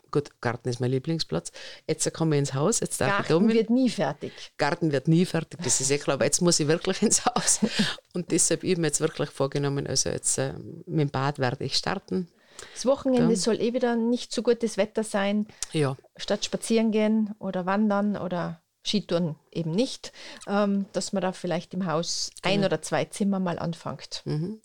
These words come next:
Speaker 2: zu
Speaker 1: Und die
Speaker 2: machen.
Speaker 1: Hausmittel sind daheim, dass wir es gerade noch mal erwähnen. Essig ist wichtig, Backpulver ist wichtig.
Speaker 2: Zitrone,
Speaker 1: Zitrone.
Speaker 2: Natron.
Speaker 1: Ganz genau. Vielleicht auch noch eine Soda
Speaker 2: Mhm.
Speaker 1: da. Und somit ist im Grunde einfach, einerseits haben, kann man, glaube ich, ein gutes Gewissen haben gegenüber der Natur, also der Umwelt,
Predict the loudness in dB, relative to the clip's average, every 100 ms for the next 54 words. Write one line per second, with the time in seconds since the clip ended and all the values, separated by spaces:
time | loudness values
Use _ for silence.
0 | -4 0 2 2 2 2 -2 -2 -2 -2
1 | -4 -4 -6 -4 -4 -4 -4 -2 -2 -2
2 | 0 0 0 -4 -12 -20 -14 -4 -2 -2
3 | -4 -6 -4 -4 -6 -8 -8 _ -20 -10
4 | -2 -2 -2 -4 -2 0 0 -2 -4 -6
5 | -8 -8 -2 -2 2 4 6 6 4 2
6 | 0 0 -2 -2 0 0 -2 -2 2 2
7 | -2 _ _ -4 -2 -2 -2 -4 -6 _
8 | _ _ -4 -2 -2 0 0 2 0 0
9 | -4 -6 _ -2 2 4 2 0 -6 _
10 | -20 -20 -20 -4 0 2 2 4 2 0
11 | -2 0 0 0 2 0 -2 -6 -8 -20
12 | -20 _ -2 0 0 -2 -4 -6 -4 -4
13 | -2 -2 -2 -2 -4 -2 -4 -2 -2 -2
14 | -2 -2 -2 -2 0 -2 -2 -4 -6 -8
15 | -4 -2 -2 -2 -2 0 0 2 0